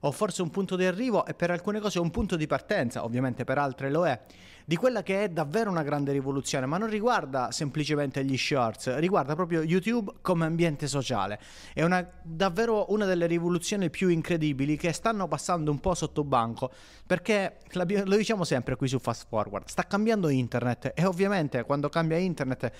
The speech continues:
cambiano le, le grandi aziende.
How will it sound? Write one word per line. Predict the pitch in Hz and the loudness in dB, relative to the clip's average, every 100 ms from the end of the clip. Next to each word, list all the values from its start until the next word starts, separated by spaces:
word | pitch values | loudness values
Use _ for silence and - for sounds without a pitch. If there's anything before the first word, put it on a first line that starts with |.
| - - - | -20 -20 -2
cambiano | 196 190 165 160 156 151 147 - | 0 2 0 0 0 0 -2 -8
le, | 160 165 - | -4 -2 0
le | 165 | 0
grandi | 165 180 170 160 | 2 2 2 2
aziende. | 139 135 117 104 101 | 2 0 0 0 -2